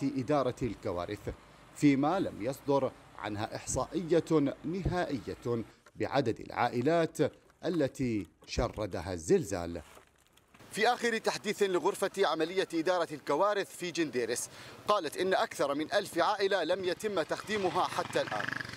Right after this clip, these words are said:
بينما تم تخديم قرابة الثلاثة آلاف عائلة وتأمين مستلزماتها الضرورية، لكن يبقى حجم الكارثة والاحتياجات كثيرة تفوق ما تم تقديمه. ماجد العمر، حلب اليوم،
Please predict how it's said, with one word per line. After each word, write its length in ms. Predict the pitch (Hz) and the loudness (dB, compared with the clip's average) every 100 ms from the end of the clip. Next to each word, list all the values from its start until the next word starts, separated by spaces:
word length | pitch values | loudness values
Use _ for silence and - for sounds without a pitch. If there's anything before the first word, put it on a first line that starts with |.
| - - | -6 0
بينما 380 | 240 226 220 233 | 2 4 2 2
تم 240 | 170 131 | 0 0
تخديم 460 | 123 139 139 202 202 | -2 -4 -2 2 2
قرابة 400 | - 180 202 185 | 2 2 2 0
الثلاثة 800 | 185 - 175 226 208 185 202 170 | -2 0 0 0 -2 -4 -2 0
آلاف 320 | 185 190 160 | 2 0 0
عائلة 380 | 160 208 180 185 | 0 2 0 0
وتأمين 720 | 151 175 190 - 156 190 185 170 | 2 0 0 -4 -4 -4 -2 -2
مستلزماتها 800 | 196 - 175 165 170 175 160 151 | -2 -2 -2 0 0 -2 -2 -2
الضرورية، 500 | 143 139 110 101 107 - - 110 - - | 0 -2 -4 -6 -6 -6 -8 -12 -6 0
لكن 300 | 143 147 135 | 0 2 2
يبقى 400 | 175 - 170 139 | 0 2 0 2
حجم 360 | - 185 156 | 0 -2 0
الكارثة 580 | 156 - 196 185 - 170 - - - | -2 2 0 0 0 0 -2 -14 -6
والاحتياجات 720 | 117 - - 156 151 196 - | -4 -2 2 2 4 2 4
كثيرة 760 | 185 - 208 202 123 104 143 120 - - - | 0 2 0 2 0 2 -2 -2 -10 -20 -2
تفوق 600 | 135 - 185 - 160 131 - - | 0 2 2 2 2 2 -2 -6
ما 160 | 135 139 | 0 0
تم 280 | - 117 113 | 2 0 0
تقديمه. 500 | 247 - 110 104 110 - - - - | 0 -2 -2 -2 -2 -6 -20 -14 -2
ماجد 200 | 131 135 | -2 2
العمر، 480 | 127 165 175 160 127 - - | 0 0 0 -2 -4 -12 -6
حلب 320 | - 226 139 | 0 0 0
اليوم، 360 | 101 104 101 | 0 -2 -2